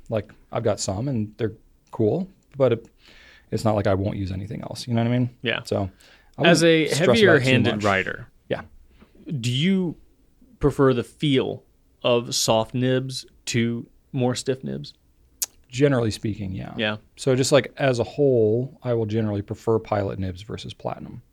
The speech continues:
Speaker 1: because as a whole, they're a little bit softer. Um, but that's me.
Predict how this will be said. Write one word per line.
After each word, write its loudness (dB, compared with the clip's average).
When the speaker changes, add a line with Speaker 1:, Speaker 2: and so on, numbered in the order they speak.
Speaker 1:
because 0
as -2
a -4
whole, -6
they're -8
a 2
little 10
bit -2
softer. -6
Um, 2
but -4
that's 2
me. 2